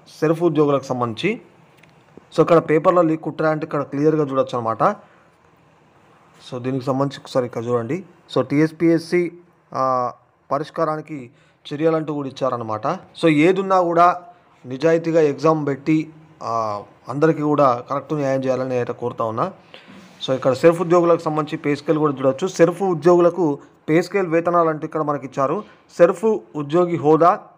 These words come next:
ఉద్యోగుల సంఖ్య అంటూ కూడా ఇచ్చారు. పే స్కేల్ అమలుకు, ఆ, హోదా, పే స్కేల్ అంటూ కూడా మనకి ఇక్కడ ఇవ్వ-, ఇవ్వడం జరిగింది. So క్లియర్గా ఇక్కడ, ఆ,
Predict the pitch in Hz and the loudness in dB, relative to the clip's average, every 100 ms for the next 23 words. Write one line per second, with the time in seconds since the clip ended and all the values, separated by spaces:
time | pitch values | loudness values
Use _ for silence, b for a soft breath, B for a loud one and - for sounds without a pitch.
0 | _ 131 135 160 175 170 170 135 - b | _ -14 -6 0 0 4 4 2 -2 b
1 | b _ 143 151 170 160 156 156 151 139 | b _ -6 -4 -2 -2 -4 -6 -8 -6
2 | 143 139 202 b b _ 151 170 - 196 | -4 -4 -6 b b _ -2 -2 -2 -2
3 | 180 - 147 170 175 175 139 - _ _ | -2 -4 -2 -2 -2 -6 -8 -12 _ _
4 | _ 127 120 117 131 156 165 127 - _ | _ -2 -2 -2 -2 0 0 0 -6 _
5 | _ 151 170 170 180 165 156 160 156 147 | _ -10 -10 -6 -4 -4 -4 -4 -4 -8
6 | - 151 135 139 143 151 151 139 131 156 | -10 -8 -8 -8 -2 0 0 -2 -4 -6
7 | 202 160 156 151 165 160 156 143 113 b | -8 -8 2 4 6 4 2 0 0 b
8 | b b _ 123 120 | b b _ -6 -6